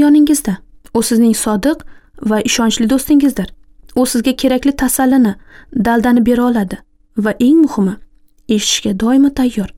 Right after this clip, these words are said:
Bunday do'stlik rivojlantirishga arziydi, shunday emasmi? Xudo siz uchun eng yaxshi do'st ekan, siz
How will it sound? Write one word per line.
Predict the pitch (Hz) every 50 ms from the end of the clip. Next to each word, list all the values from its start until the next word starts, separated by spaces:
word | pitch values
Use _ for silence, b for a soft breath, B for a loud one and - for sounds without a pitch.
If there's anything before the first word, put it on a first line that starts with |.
| _ _ - - - b b b b -
Bunday | 247 262 254 247 254 - 208
do'stlik | 233 247 240 - 254 247 -
rivojlantirishga | 226 220 220 220 208 220 214 202 208 214 - - - - 233
arziydi, | 233 233 233 285 294 247 208
shunday | - - 208 202 214 214
emasmi? | 226 262 302 277 - 220 190 - - - _ _ _ _ -
Xudo | - 277 269 349 349
siz | 349 302 277
uchun | 311 294 - 320 285 294
eng | 285 285 302 294 277
yaxshi | 269 262 - - 262 214
do'st | 254 262 254 - 247
ekan, | - - 269 208 - - - _ _ _
siz | - - 277 262